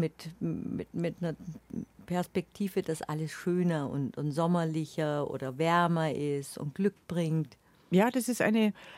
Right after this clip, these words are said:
Speaker 2: eigentlich eine glückliche Jahreszeit, eine Glücksjahreszeit, sowohl von den Spinnenfäden her und von der positiven Bedeutung her, als auch vom Wetter her, als auch, äh, quasi ein letzter, ein letzter Gruß des Sommers,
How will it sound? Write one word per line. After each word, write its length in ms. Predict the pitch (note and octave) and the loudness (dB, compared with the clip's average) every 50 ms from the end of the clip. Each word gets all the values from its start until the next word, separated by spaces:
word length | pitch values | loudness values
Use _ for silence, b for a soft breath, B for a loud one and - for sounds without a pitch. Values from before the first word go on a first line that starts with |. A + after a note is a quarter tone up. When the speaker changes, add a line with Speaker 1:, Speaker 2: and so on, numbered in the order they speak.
| B B | B B
Speaker 2:
eigentlich 340 | B F3+ B3 D4 C#4+ - - | B 6 6 6 4 4 4
eine 160 | A3+ A3+ A3+ | 4 4 4
glückliche 500 | - - A#3+ E4 - - D4+ C4 A#3 A3+ | 6 6 4 4 4 2 0 0 2 4
Jahreszeit, 800 | G#3 F#3 F3 F#3+ A#3 C#4+ C4 - - - B3 B3 B3+ C4 - - - B B B B B B B | 4 6 6 6 4 4 2 0 0 2 4 6 4 4 2 -2 -10 B B B B B B B
eine 240 | B - G#3 G#3 G3 | B 4 6 6 6
Glücksjahreszeit, 1120 | F#3 - G#3 A#3+ E4 - - - - C4+ C4 C4 C4 C4 A#3+ - - - A#3 A#3 A#3+ G#3+ | 6 6 6 6 6 4 0 0 4 6 6 6 6 4 2 2 2 4 6 6 6 4
sowohl 280 | - A3 G#3+ G#3+ A3 A#3 | 4 2 4 4 4 2
von 180 | - - G#3+ G3+ | 2 2 2 2
den 120 | F#3+ F3+ | 2 2
Spinnenfäden 800 | - - - C4 C4+ C#4 C4 A#3+ - - A3+ A3+ A3+ A3 G#3 G#3+ | 0 0 2 4 4 6 4 4 2 0 2 2 2 4 4 4
her 300 | G3 G3+ G#3+ G#3+ G#3+ G3+ | 4 6 6 6 6 6
und 140 | G3 G3 - | 4 2 2
von 180 | - G3 F#3+ | 2 4 4
der 100 | F#3+ F3+ | 4 4
positiven 600 | E3+ - - G#3+ G3 G3 F#3 - G3+ F#3 - F#3 | 2 2 0 0 0 0 -2 -2 -4 -2 0 0
Bedeutung 460 | F3 E3+ - D#3+ D#3+ G3 - A3+ G#3+ G#3+ | 0 0 2 2 2 2 2 0 0 2
her, 200 | G3+ A3 G#3+ G#3 B B B B B B | 2 2 2 0 B B B B B B
als 180 | F3+ F#3 F#3+ | 2 4 4
auch 120 | F#3 F3 - | 4 2 2
vom 240 | - F3 D#3 D3 | 0 0 0 2
Wetter 260 | C#3+ E3 - - B3 A3+ | 2 2 2 2 2 2
her, 320 | G#3 G#3 G#3+ G#3+ G#3+ G#3 B B B B B B B B B | 4 4 6 6 4 2 B B B B B B B B B
als 400 | F#3 F#3+ F#3+ G3+ G3+ - - - | 6 6 8 6 4 2 4 4
auch, 380 | E3+ F#3 F#3+ F#3 F#3+ - - - - | 6 6 6 6 4 0 -4 -2 2
äh, 240 | - F#3+ F#3+ F#3+ F#3 | 4 6 6 6 4
quasi 480 | F#3 - - F#3 F3 F#3 F#3+ - G3+ - - | 2 0 2 6 6 6 6 6 2 4 4
ein 240 | F#3 G3 G3 G3 | 4 4 4 4
letzter, 920 | F3+ F3+ F#3 F3+ G3 A3+ - - - - - - A3+ G#3+ G3+ G3+ G3 G3 F3+ D#3+ - - - | 4 4 4 4 4 4 2 0 -4 -2 2 4 6 8 8 8 6 6 4 0 -4 0 4
ein 140 | F#3+ G3+ G3 | 6 6 8
letzter 400 | F3+ A3+ G#3+ - - - - F#3+ | 8 6 6 4 2 0 0 2
Gruß 420 | - F#3+ G#3 G#3 C4+ D#4+ D#4+ - | 4 4 4 6 6 6 6 4
des 220 | - - B3+ - - | 2 2 2 2 4
Sommers, 520 | B3+ G3+ G3+ B3 C4+ C#4 D4 C#4 - - | 4 6 6 6 4 4 4 2 0 -4